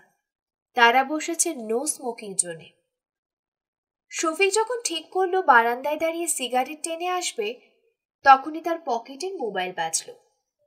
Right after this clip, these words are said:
মবিনুর রহমান টেলিফোন করেছেন। শফিক বলল, স্যার, সালাম আলাইকুম স্যার। আজ সারাদিন তোমার দেখা পাইনি, কি ব্যাপার বলো তো?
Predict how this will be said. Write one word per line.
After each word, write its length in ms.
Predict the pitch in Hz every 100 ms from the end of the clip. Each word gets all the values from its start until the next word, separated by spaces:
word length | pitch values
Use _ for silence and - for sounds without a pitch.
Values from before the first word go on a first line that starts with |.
| _ _ _ _ _ _ 247
মবিনুর 520 | 277 277 339 427 415
রহমান 440 | 277 262 302 320 320
টেলিফোন 440 | 262 220 220 208
করেছেন। 460 | 185 160 - - - _ _ _ _ _ _ _ _ _ -
শফিক 380 | - 285 320 269
বলল, 260 | 302 302 277 269 - _ _ _ _ _ _ _ _ _ _
স্যার, 300 | - 294 277 220 _ _ -
সালাম 300 | 285 262 262
আলাইকুম 280 | 254 233 196
স্যার। 240 | 226 233 - _ _ _ _ _ _ _ _ _ _ _ _ _ _ _ _ _ _ _ -
আজ 180 | 214 240
সারাদিন 520 | 233 196 196 196 214
তোমার 340 | 208 190 196 202
দেখা 300 | 214 220 233
পাইনি, 440 | 226 220 220 220 - _ _ _ _ _ _ _ _
কি 40 | 233
ব্যাপার 360 | 214 190 214 233
বলো 260 | 240 240
তো? 120 | 247